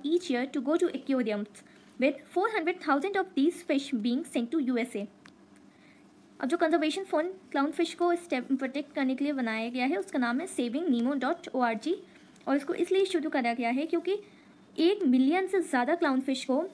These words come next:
उनके घर, जो कि coral reef system है, उससे निकाल के हर साल एक्वेरियम में ले जाया जाता है। कम से कम चार सौ हज़ार fishes यूएसए हर साल भेजी जाती हैं, और इसकी वजह से ये fishes, this causing the fish to go completely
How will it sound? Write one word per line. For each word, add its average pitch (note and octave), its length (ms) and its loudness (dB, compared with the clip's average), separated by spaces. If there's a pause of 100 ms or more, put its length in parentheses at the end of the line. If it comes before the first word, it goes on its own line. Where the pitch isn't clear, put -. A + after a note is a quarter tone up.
(460)
उनके D#4 200 2
घर, C#4 240 4
जो C4+ 100 2
कि E4 100 0
coral C#4 280 0
reef B3+ 280 -2
system C#4+ 420 -2
है, B3+ 80 2
उससे D4+ 260 -2
निकाल B3+ 340 0
के C4+ 160 -2 (440)
हर D#4+ 120 4
साल E4+ 220 2
एक्वेरियम C4 380 0
में D#4 100 0
ले C4+ 140 4
जाया A3+ 240 0
जाता G#3 220 -2
है। A3+ 180 -4 (300)
कम D4 120 0
से F4+ 100 -2
कम F#4+ 160 -4
चार C#4+ 260 4
सौ F#4+ 180 0
हज़ार C#4 400 2
fishes E4 540 -2
यूएसए C4 320 2
हर D4+ 180 0
साल B3+ 240 0
भेजी A#3+ 260 0
जाती G#3+ 280 -2
हैं, G3+ 140 -4 (540)
और C4 100 2
इसकी - 280 0
वजह C4+ 240 2
से D4 240 -2 (380)
ये C#4+ 180 4
fishes, E4 340 2
this F4+ 240 0
causing C#4 400 -2
the E4+ 160 2
fish D4 300 0
to C#4+ 100 -2
go D4+ 240 0
completely C4+ 400 -2